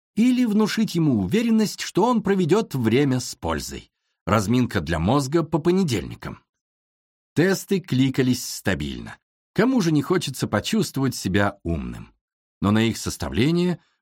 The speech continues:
уходило много времени, минимум час-два, поэтому соотношение плюсов и минусов было не таким уж очевидным. В любой категории шансы на успех повышали фотографии.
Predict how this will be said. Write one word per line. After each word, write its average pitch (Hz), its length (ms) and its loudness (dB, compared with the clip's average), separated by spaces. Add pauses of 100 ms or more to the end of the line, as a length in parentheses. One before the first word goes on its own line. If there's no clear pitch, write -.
уходило 165 440 2
много 190 400 2
времени, 78 560 -2 (280)
минимум 151 600 2
час-два, 123 880 -2 (320)
поэтому 104 400 2
соотношение 98 840 0
плюсов 107 540 -2
и 76 60 -6
минусов 156 520 0 (300)
было 202 440 2
не 214 140 4
таким 95 440 0
уж - 240 -4
очевидным. 67 760 -6 (880)
В 85 100 -2
любой 117 280 4
категории 139 640 0
шансы 143 420 0
на 104 140 2
успех 170 480 -2
повышали 151 540 2
фотографии. 95 960 -4